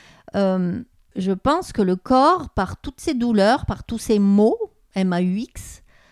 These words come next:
sont ces mots M O T S à lui pour nous dire : « Attention, il y a quelque chose à changer. Attention, il faut peut-être réfléchir à ça. » Euh, certaines personnes viennent nous voir, euh,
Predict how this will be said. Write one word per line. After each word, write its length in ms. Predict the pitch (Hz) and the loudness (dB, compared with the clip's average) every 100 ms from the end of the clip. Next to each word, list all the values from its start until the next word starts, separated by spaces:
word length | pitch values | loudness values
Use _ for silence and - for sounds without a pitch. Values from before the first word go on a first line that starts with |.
| _ | _
sont 260 | - 220 226 | -10 -6 -4
ces 300 | - 269 254 | -2 0 4
mots 400 | 240 262 262 - | 6 8 6 4
M 180 | 214 208 | 2 0
O 80 | 202 | 0
T 200 | - 196 | 0 0
S 200 | 190 185 | 0 0
à 80 | 180 | -2
lui 360 | 180 196 262 | 0 0 0
pour 240 | - 247 196 | -2 -2 0
nous 120 | 175 | 0
dire : « 360 | 170 202 294 - | -2 -4 -6 -8
Attention, 720 | 165 - 269 302 - 247 247 - - | -10 -4 -4 -2 0 0 0 -6 -10
il 60 | |
y 60 | 170 | -10
a 40 | |
quelque 280 | 156 156 170 | -8 -10 -8
chose 240 | 165 247 262 | -8 -4 -4
à 80 | |
changer. 640 | 240 262 269 233 226 226 233 _ _ _ _ - | -2 -2 0 2 0 0 -4 _ _ _ _ -12
Attention, 840 | 165 - 247 - 226 220 214 214 - | -8 -4 -4 -4 0 2 2 -2 -4
il 100 | 170 | -8
faut 140 | - 165 | -8 -8
peut-être 220 | 175 - | -8 -4
réfléchir 500 | 190 - 180 - 214 | -6 -4 -6 -2 0
à 80 | 233 | 0
ça. » 420 | - 196 196 214 _ _ _ _ _ _ _ _ - | 2 2 2 -2 _ _ _ _ _ _ _ _ -12
Euh, 120 | - | -10
certaines 420 | - - - 208 | -6 -4 -2 0
personnes 380 | 202 214 - 285 | 2 0 2 2
viennent 240 | 226 190 190 | 4 4 4
nous 120 | 196 | 2
voir, 440 | 208 254 277 277 214 | 2 4 4 2 0
euh, 500 | 180 175 170 170 | 0 0 0 -2